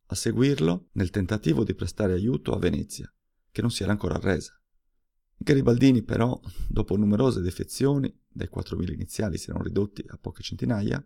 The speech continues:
si fermarono a San Marino, dove Garibaldi sciolse il piccolo esercito.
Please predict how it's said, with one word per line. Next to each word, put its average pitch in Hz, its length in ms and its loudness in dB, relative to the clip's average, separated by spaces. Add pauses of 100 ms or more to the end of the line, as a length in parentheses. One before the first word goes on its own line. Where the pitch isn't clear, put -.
(360)
si - 160 -2
fermarono 127 800 2
a - 100 -8
San - 180 -2
Marino, 92 500 2 (120)
dove 92 180 4
Garibaldi 87 540 2
sciolse - 680 -4
il 104 120 -8
piccolo 73 300 -4
esercito. - 560 -12